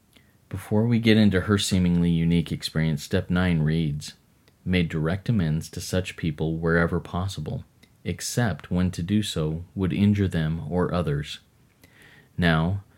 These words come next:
Wendy has a very interesting, unique, and from my perspective, a very sad childhood. But when she had her awakening, she quickly learned how much better life was on the recovery path.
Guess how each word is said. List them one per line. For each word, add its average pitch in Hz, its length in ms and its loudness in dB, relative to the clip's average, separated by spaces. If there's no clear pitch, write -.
Wendy 104 520 4
has 90 320 -4
a 82 80 0
very 87 680 0
interesting, 78 800 -4
unique, 82 680 0
and 82 140 -4
from 82 160 -2
my 90 180 2
perspective, 78 720 -4
a 98 100 -6
very 123 280 0
sad 82 380 -4
childhood. 73 580 -4
But 80 120 -2
when 92 160 4
she 101 220 2
had 101 220 4
her 98 160 0
awakening, 80 540 2
she 78 200 -6
quickly 107 560 -4
learned 78 340 0
how - 220 -6
much 110 280 -2
better 98 260 0
life 82 360 -2
was 76 280 -2
on 78 120 0
the 78 80 -2
recovery 80 500 -2
path. 76 380 -4